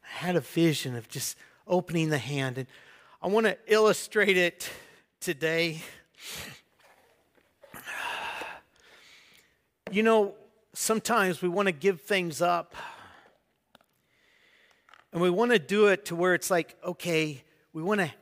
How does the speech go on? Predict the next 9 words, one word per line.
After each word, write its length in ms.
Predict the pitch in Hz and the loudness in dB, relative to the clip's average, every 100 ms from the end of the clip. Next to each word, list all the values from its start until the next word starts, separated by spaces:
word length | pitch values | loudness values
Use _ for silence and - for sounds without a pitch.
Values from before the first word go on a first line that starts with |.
| _ | _
hang 240 | - 220 220 | -4 0 6
on 180 | 214 185 | 6 4
to 100 | 160 | -2
part 360 | - 165 160 | -6 0 0
of 140 | 131 104 | 0 -6
it. 300 | 92 - - - _ _ _ _ _ _ _ _ _ - | -10 -10 -10 -12 _ _ _ _ _ _ _ _ _ -4
You 100 | 185 | 0
know, 60 | |
we, 100 | 208 | 2